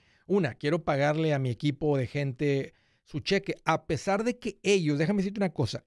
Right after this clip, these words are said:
ellos tienen el apoyo del gobierno, tienen un seguro social o una, yo sé que la gente con iti no, pero ellos se van a poder apoyar de lo que les va a mandar el gobierno, mil doscientos por persona, por adulto, quinientos por niño.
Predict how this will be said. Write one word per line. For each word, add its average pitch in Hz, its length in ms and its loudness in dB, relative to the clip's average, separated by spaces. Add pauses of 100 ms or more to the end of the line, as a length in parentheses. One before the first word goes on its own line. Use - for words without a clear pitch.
ellos 190 680 0
tienen 151 240 2
el 165 100 4
apoyo 170 480 2
del 214 160 2
gobierno, 170 440 2
tienen 160 240 -4
un 170 80 0
seguro 170 320 0
social 151 360 0
o - 20 2
una, 160 460 0
yo 143 120 -2
sé 156 140 -8
que 170 160 -2
la 143 240 -6
gente 151 200 -4
con 165 120 -4
iti 156 240 -4
no, 143 240 -4 (320)
pero 147 220 0
ellos 180 240 0
se 190 80 0
van 175 120 0
a 180 120 -6
poder 165 180 2
apoyar 151 380 0
de 151 60 -2
lo 147 60 -4
que 143 80 -6
les 123 140 -2
va 135 40 2
a - 20 0
mandar 156 260 -2
el 170 80 0
gobierno, 165 480 0
mil 143 220 0
doscientos 147 300 -2
por 151 180 -6
persona, 147 320 -8
por 156 200 -2
adulto, 151 440 0 (420)
quinientos 131 540 -4
por 170 160 -2
niño. 165 420 -2